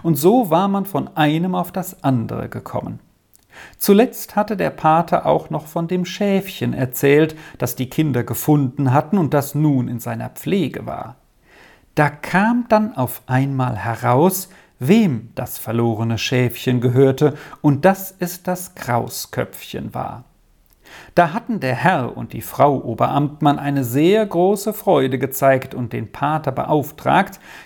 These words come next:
die Kinder doch selbst mit dem Schäfchen herüberzuschicken, und zwar am Weihnachtstag,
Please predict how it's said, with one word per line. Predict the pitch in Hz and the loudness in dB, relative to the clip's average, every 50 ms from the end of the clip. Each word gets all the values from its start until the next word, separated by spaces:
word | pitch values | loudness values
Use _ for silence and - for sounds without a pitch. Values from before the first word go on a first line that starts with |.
| - | -6
die | - 165 | -4 -4
Kinder | 165 - 247 240 202 143 147 | 0 4 4 6 6 4 4
doch | 147 - 170 - | 2 2 0 0
selbst | - - 143 170 190 170 - - - - - - - | -2 -2 0 2 2 2 0 -4 -8 -12 -12 -8 -8
mit | 117 117 - - - | -8 -8 -8 -8 -6
dem | 123 113 110 | -4 -4 -4
Schäfchen | 107 - - 127 120 117 113 - - - - 117 113 | -4 -4 -2 0 0 0 -2 -4 -8 -6 -4 -2 0
herüberzuschicken, | 107 117 107 123 139 147 156 175 175 175 - 196 - - - 226 226 - 247 233 | 0 0 2 2 2 4 4 2 2 0 -4 -4 -4 -2 -4 -2 0 0 0 0
und | - 143 131 - | -2 -4 -4 -6
zwar | - - - 160 170 180 - | -4 0 2 4 4 2 2
am | 190 175 175 156 127 | -2 -4 -4 -4 -4
Weihnachtstag, | 139 143 139 135 127 123 120 - - - - - - - 127 123 120 110 - - | -4 -4 -4 -4 -6 -6 -8 -10 -12 -14 -16 -12 -4 0 0 2 2 0 -4 -8